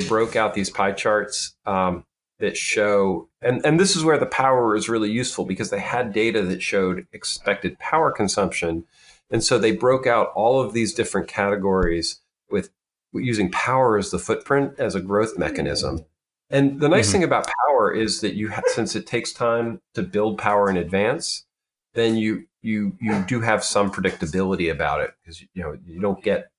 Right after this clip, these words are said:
Speaker 1: power infrastructure, um, showing up quickly. You can't just U P S deliver power.
Speaker 2: And it is
Speaker 1: Yeah.
Speaker 2: interesting on, on page thirty-six in the bottom,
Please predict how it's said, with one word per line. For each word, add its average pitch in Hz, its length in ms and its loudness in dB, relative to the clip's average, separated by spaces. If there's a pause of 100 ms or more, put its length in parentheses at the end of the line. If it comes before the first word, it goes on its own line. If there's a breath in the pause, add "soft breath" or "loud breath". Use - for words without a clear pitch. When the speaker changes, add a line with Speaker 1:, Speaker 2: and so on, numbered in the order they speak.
(440)
Speaker 1:
power 95 340 0
infrastructure, 82 920 -4 (480)
um, 82 560 -4
showing 82 300 -2
up 85 180 -2
quickly. 73 400 -4
You 82 80 -8
can't 71 200 -2
just - 260 -6 (100)
U 82 120 -6
P - 160 -4
S 73 240 -4
deliver 73 400 -4
power. 71 460 -4 (1800 loud breath)
Speaker 2:
And 143 140 4
it 165 60 4
is 160 120 4
Speaker 1:
Yeah. 151 80 6
Speaker 2:
interesting 139 360 2
on, 117 140 0 (320)
on 117 240 0 (180)
page 127 240 -2
thirty-six 123 480 0
in 110 80 0
the 104 60 0
bottom, 107 520 2